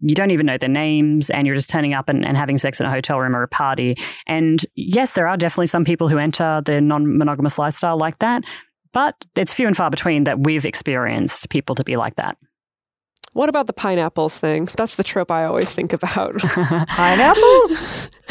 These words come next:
Speaker 2: Are you not familiar with that, Emily?
Speaker 3: Uh, no.
Speaker 2: I, it's the trope, at least, okay, the way that I have heard it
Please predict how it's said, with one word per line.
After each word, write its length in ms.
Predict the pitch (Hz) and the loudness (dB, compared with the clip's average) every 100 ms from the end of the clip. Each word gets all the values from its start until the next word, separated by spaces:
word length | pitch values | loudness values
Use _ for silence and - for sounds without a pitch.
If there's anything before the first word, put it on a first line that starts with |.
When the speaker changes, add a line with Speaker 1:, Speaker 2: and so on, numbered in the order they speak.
| 523 494 - | -6 -6 -2
Speaker 2:
Are 100 | 311 | 2
you 100 | 302 | 2
not 140 | 294 | 2
familiar 340 | 294 262 277 285 | 0 0 2 2
with 120 | 330 | 2
that, 160 | 320 | 0
Emily? 360 | 302 302 330 370 - - - _ - | 2 2 2 2 -2 -20 -20 _ -6
Speaker 3:
Uh, 1000 | 170 180 175 175 170 170 170 170 170 170 156 | 0 4 6 6 6 6 6 6 6 4 2
no. 720 | 156 160 160 196 247 359 370 208 - - - - | 0 2 4 6 6 8 6 4 -4 -14 -14 -2
Speaker 2:
I, 160 | 285 - | -2 2
it's 220 | 277 - | 0 0
the 80 | 294 | -2
trope, 420 | - 339 294 - | -2 0 0 2
at 200 | 156 208 | 0 2
least, 220 | 233 - | 0 0
okay, 200 | 180 208 | 0 0
the 140 | 190 | 0
way 160 | 196 208 | 0 2
that 80 | 196 | 2
I 140 | 180 | 0
have 120 | 180 | -2
heard 240 | - 170 160 | -2 -2 0
it 240 | 156 - | -2 -4